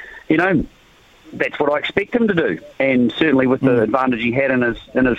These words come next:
Speaker 1: with his car on the weekend, you know, that's what he should have been doing. Um, but I mean, to win by as much as he did at the end of it just shows that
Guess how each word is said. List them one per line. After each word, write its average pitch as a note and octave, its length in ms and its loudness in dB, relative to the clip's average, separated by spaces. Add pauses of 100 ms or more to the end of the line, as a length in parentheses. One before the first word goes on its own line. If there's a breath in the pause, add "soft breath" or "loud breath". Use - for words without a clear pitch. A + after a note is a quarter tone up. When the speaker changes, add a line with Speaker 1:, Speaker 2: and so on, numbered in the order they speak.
(120)
Speaker 1:
with B2+ 120 0
his A#2+ 160 0
car D3+ 280 -2
on D#3 80 -4
the D#3 40 -4
weekend, E3+ 480 -6 (100)
you E3 120 -2
know, F3+ 180 -2 (220)
that's D3 160 -2 (180)
what D#3 200 0
he D#3 80 -2
should F#3 180 -4
have A#3+ 100 -2
been C3+ 180 -2
doing. F#2 280 -4 (220)
Um, A#2 380 -2 (460 loud breath)
but C#3+ 120 0
I C#3 40 0
mean, C#3 180 -2
to C#3 100 -4
win D#3 300 0
by B2+ 220 -2
as - 120 -8
much - 240 -4
as G#2+ 60 -20
he G#2+ 100 -6
did A#2 340 -4 (180)
at A#2 120 -8
the A2 180 -2
end C#3+ 120 2
of A#2 80 0
it A2+ 160 0 (240)
just - 180 -2
shows A#2+ 560 0
that A2 160 -4